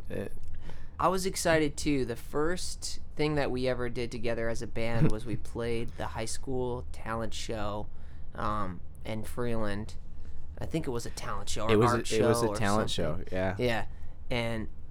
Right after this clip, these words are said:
Speaker 2: I didn't know any of the guys in the band. Obviously, they hit me up on MySpace. I didn't go to their school. So I'm going to this kind of random high school with these guys that I don't know. We practiced, like, a couple times. And singing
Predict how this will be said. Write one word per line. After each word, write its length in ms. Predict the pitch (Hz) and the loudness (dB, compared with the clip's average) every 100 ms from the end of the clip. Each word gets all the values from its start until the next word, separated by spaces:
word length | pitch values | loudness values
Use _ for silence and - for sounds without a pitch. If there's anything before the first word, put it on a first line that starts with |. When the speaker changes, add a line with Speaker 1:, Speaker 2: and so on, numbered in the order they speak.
| - | -4
Speaker 2:
I 140 | 131 170 | 2 4
didn't 220 | 175 139 | 4 6
know 260 | 135 131 | 6 4
any 240 | - 131 135 | 2 2 2
of 40 | |
the 80 | 120 | 2
guys 280 | 110 110 110 | 0 -2 0
in 40 | 107 | -2
the 60 | |
band. 260 | 101 95 101 | -2 -4 -2
Obviously, 360 | 98 104 - 104 | 0 0 0 0
they 120 | 101 | 0
hit 140 | 110 | -2
me 120 | 113 | -2
up 100 | 110 | -4
on 100 | 110 110 | -4 -4
MySpace. 340 | 107 - 110 | -2 0 0
I 80 | 117 | 0
didn't 180 | 123 117 | 0 2
go 140 | 131 | 2
to 60 | 127 | 4
their 100 | 117 | 2
school. 460 | - - 120 107 | 0 0 2 2
So 180 | 113 - | 0 2
I'm 160 | 123 151 | 4 4
going 280 | 160 175 175 | 4 2 2
to 120 | 175 | 0
this 360 | 143 135 - - - - - - | 2 4 4 2 -2 -2 -2 2
kind 160 | 160 | 2
of 100 | 165 131 | 2 2
random 460 | 135 139 151 151 | 4 4 4 2
high 220 | 135 139 | 0 0
school 640 | 131 - 127 113 101 147 - - - - - | 0 0 0 0 0 -2 -2 -4 -6 -8 -2
with 140 | 120 | -2
these 200 | 127 123 | 0 0
guys 400 | - 107 135 139 | 4 4 4 4
that 120 | 143 | 2
I 100 | 127 | 2
don't 260 | 120 123 120 | 2 4 4
know. 360 | 120 107 113 151 - - - - - | 2 0 -2 -2 -4 -2 -2 -2 -2
We 120 | 127 | -2
practiced, 460 | 127 123 123 127 - | 0 4 2 2 0
like, 160 | 123 - | 0 -2
a 40 | |
couple 280 | - 135 135 | -2 -2 -2
times. 540 | - 120 117 - - - - - - - - - | -2 0 0 -2 -2 -2 0 -2 -2 -2 -2 -2
And 280 | 123 120 | -2 -2
singing 520 | - - 156 156 147 | -2 0 2 2 2